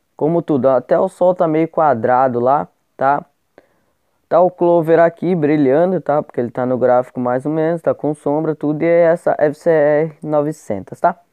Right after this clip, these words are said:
Então, deixa eu mostrar como é que tá a situação do gráfico aqui, porque isso aqui não vai ficar pra sempre assim, tá?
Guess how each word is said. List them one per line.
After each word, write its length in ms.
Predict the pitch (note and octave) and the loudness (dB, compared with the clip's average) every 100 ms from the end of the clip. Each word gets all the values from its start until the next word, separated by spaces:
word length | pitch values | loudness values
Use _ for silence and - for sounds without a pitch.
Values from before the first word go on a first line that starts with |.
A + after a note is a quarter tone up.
| _ _ _ _ | _ _ _ _
Então, 220 | D#3+ C3+ | -2 -2
deixa 260 | D3+ F3 F3+ | -4 -4 -2
eu 40 | |
mostrar 300 | F3 E3+ D#3+ | -2 0 0
como 160 | D#3 D3 | 0 -2
é 60 | C#3+ | 0
que 80 | |
tá 80 | C#3+ | 0
a 40 | C#3 | -2
situação 420 | - C#3 - C#3+ | 0 -2 -2 -4
do 100 | D3 | -2
gráfico 360 | C#3 C#3 - | 0 0 0
aqui, 220 | D#3+ - F#3 | -4 -4 -8
porque 200 | - C#3 | -2 -4
isso 200 | C3+ C#3 | -2 -6
aqui 240 | - B2+ | -4 -4
não 200 | B2+ C3+ | -2 -2
vai 140 | A2 A#2+ | -2 -4
ficar 180 | - | -6
pra 180 | - C3 | -4 -6
sempre 300 | - A#2+ A#2 | -4 -6 -4
assim, 260 | F3 - - | -4 -6 -4
tá? 180 | - | -4